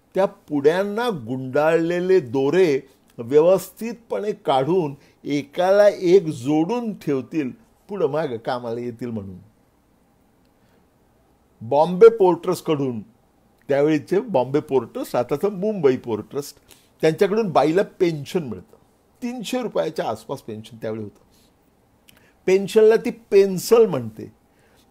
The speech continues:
पेन्सल घेऊन येणाऱ्या पोस्टमनची वाट पाहणं हा बाईचा एक आवडता उद्योग. खरं म्हणजे बाईची पेन्शन ही आमच्या कोणाच्याही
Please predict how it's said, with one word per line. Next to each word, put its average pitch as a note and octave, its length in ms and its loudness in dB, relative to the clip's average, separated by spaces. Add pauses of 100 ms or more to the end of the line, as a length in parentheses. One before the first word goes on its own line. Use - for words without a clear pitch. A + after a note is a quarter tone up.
(100)
पेन्सल G#3+ 600 4
घेऊन G3+ 440 0
येणाऱ्या G3 520 2
पोस्टमनची G#3+ 840 -4
वाट F#3 280 -4 (100)
पाहणं D3+ 520 0 (280)
हा D#3+ 100 -4
बाईचा C#3+ 460 -2
एक D#3+ 100 -4 (120)
आवडता C#3 340 -2
उद्योग. F2 420 -12 (1400)
खरं D#3+ 120 2
म्हणजे F#3 280 -2
बाईची D3 440 -2
पेन्शन D3 540 -6
ही D#3+ 100 -6
आमच्या D3 340 -8
कोणाच्याही C#3 560 -4